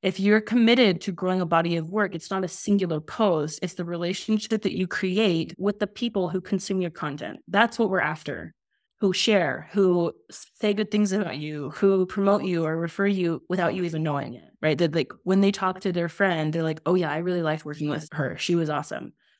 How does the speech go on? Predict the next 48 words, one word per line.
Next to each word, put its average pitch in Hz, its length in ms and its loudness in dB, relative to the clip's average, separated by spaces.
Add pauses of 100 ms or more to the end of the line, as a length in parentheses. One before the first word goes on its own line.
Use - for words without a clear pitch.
That's 214 200 2
a 214 40 0
compound 170 400 0
effect. - 460 -14 (600)
And 202 140 2
so 208 100 2
I 185 120 4
think 220 200 2
the 202 80 0
biggest 202 400 2
thing 214 120 0
I 190 80 -2
could 175 140 -6
share 180 180 -4
here 185 140 -2
is 185 120 -4
to 175 80 -4
commit 180 420 -2
to 202 80 -8
the 185 120 0
activities, 208 640 -2
not 190 200 -6
the - 120 -14
outcome. - 520 -6 (600)
So 202 300 4
as 185 220 0
an 202 60 4
example, 185 380 0
when 180 100 -4
I 185 40 -4
started 196 280 -2
my 196 120 0
podcast, 170 680 -4
I 190 100 2
just 254 180 -2
committed 214 360 2
to 214 80 -2
being 214 220 2
a 180 40 0
podcaster. - 760 -6 (440)
I - 60 2
didn't 403 140 8
really 427 120 6
know 330 120 6
what 320 100 4
the 170 40 4
outcome 185 400 4
was. 104 380 -10